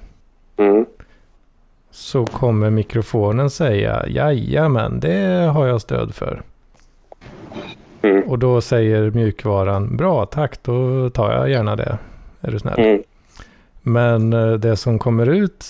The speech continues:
Speaker 2: blir ju det jag har valt, liksom. <laughs> Den är inte dynamisk, eh, i, i den meningen, liksom.
Speaker 1: <laughs>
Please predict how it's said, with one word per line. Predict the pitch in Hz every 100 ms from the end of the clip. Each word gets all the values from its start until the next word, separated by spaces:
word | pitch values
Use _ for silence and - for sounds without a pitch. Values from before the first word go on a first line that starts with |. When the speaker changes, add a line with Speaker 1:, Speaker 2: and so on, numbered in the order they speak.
| - - - - - -
Speaker 2:
blir | 208 156 151 107 113
ju | 135 127
det | 120 110
jag | 107 104
har | 101 107
valt, | 156 127 - - - -
liksom. | - - - - -
<laughs> | - -
Den | 143 127 127
är |
inte | 127 -
dynamisk, | 120 143 151 123 123 147 135 - - - -
eh, | 139
i, | 131 127 123 131 127 139 127 127
i | 120
den | 131 151 143 135 131
meningen, | 117 120 123 131 -
liksom. | - 151 - - - 294 - -
Speaker 1:
<laughs> | - - 339 - 147 - _ - - 135 - - - - 123 117